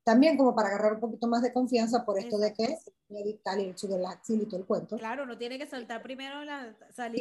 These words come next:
Speaker 1: Sí.
Speaker 2: salir con lo primero, para, por, para
Speaker 1: Exacto.
Speaker 2: validar.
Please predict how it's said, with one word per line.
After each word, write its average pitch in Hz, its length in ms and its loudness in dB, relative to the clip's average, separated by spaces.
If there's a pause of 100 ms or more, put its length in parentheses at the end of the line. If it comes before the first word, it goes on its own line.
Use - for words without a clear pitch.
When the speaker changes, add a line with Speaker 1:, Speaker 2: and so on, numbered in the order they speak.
Speaker 1:
Sí. 202 60 -2
Speaker 2:
salir 247 220 -4
con 311 120 0
lo 339 80 -2
primero, 220 500 -10
para, 214 300 -12
por, 226 120 -10
para 233 280 -2
Speaker 1:
Exacto. 240 60 -4
Speaker 2:
validar. 233 640 -8